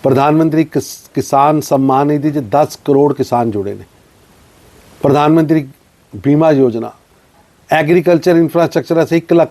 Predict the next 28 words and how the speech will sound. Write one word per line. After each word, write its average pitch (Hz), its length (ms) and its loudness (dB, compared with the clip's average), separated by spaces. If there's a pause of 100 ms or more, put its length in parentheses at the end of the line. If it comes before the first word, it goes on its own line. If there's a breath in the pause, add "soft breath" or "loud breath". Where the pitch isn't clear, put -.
ਕਰੋੜ, 120 280 -2 (460 soft breath)
ਫਸਲਾਂ 180 300 0
ਦੇ 170 100 2
ਦਾਮਾਂ 151 460 0
ਨੂੰ 175 240 0 (840)
ਆਟੋਮੋਟਿਵ 160 560 0
ਮੋਡ 139 180 2
'ਤੇ 135 140 -2
ਚਲਾਉਣਾ, 110 360 -2 (640)
ਅੰਨਦਾਤਾ 165 480 0
ਦਾ 139 140 0
ਸਨਮਾਨ 113 760 -2 (1120 soft breath)
ਔਰ 135 80 2
ਉਹਦੇ 143 280 4
ਵਿਚਾਰਾਂ 120 540 0
ਨੂੰ 151 180 -6 (540)
ਟੇਬਲ 139 280 4
ਤੇ 131 100 0
ਬੈਠ 104 240 -2
ਕੇ 123 120 -4
ਡਿਸਕਸ 110 400 -4
ਕਰਨਾ, 123 340 -4 (380 soft breath)
ਇਹ 107 60 -4
ਸਾਡੀ 113 240 0
ਸਰਕਾਰ 107 440 -2
ਦੀ 107 120 0
ਵਚਨਬੱਧਤਾ 117 720 -2
ਹੈ 190 60 -4